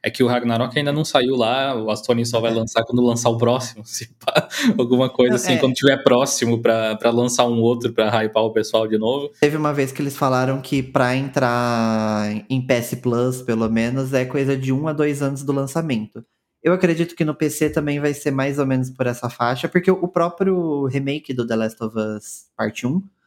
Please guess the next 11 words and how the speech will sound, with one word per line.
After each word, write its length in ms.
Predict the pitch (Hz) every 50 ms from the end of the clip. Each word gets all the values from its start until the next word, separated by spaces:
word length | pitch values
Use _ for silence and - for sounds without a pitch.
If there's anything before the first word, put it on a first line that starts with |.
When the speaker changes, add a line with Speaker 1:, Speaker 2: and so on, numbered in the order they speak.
| _ _ _ _ _ _ _
Speaker 2:
né, 140 | - 113 110
que 160 | - - 117
saiu 480 | - - 107 104 107 107 113 113 110
agora, 460 | 110 104 98 110 110 107 110 107 107 101
tipo, 320 | - _ _ - 95 _ _ _ _ -
no 80 | 110
final 300 | - _ 107 107 110 113
do 80 | 110 110
ano 100 | 104 104
passado 560 | - 107 104 - - - 104 101 104 107 104
no, 420 | 107 104 104 101 101 101 101 107